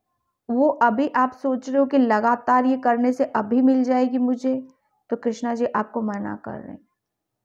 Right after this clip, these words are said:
किसी भी चीज़ का जैसे फल होता है ना, वो फल एकदम नहीं मिलता है, और मांगोगे तो, तो बिल्कुल भी नहीं मिलेगा।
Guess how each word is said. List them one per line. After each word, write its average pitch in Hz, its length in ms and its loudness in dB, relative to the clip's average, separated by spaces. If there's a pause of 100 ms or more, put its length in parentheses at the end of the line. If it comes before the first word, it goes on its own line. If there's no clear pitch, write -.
(1300)
किसी 262 260 0
भी 294 120 0
चीज़ 269 280 -2
का 277 120 2
जैसे 262 280 0
फल 269 360 2
होता 240 280 -2
है 233 140 -4
ना, 247 320 -4 (340)
वो 233 220 -2
फल 240 360 0 (200)
एकदम 226 300 -2
नहीं 220 300 -4
मिलता 214 400 -6
है, 202 220 -10 (1300)
और 233 80 2
मांगोगे 254 580 4
तो, 285 140 2
तो 277 120 2
बिल्कुल 247 400 0
भी 240 120 -2
नहीं 220 200 -6
मिलेगा। 214 520 -8